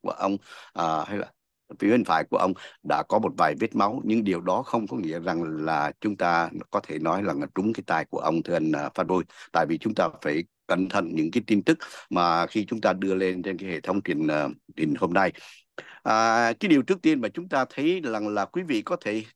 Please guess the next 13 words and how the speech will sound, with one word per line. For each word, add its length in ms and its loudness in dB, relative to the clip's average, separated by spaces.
có 160 2
một 120 -6
cái 120 0
hình 200 0
ảnh 200 0
rõ 260 2
ràng 240 0
để 160 -6
quý 80 -2
vị 180 -2
nhận 320 -4
định 240 -2
được 220 0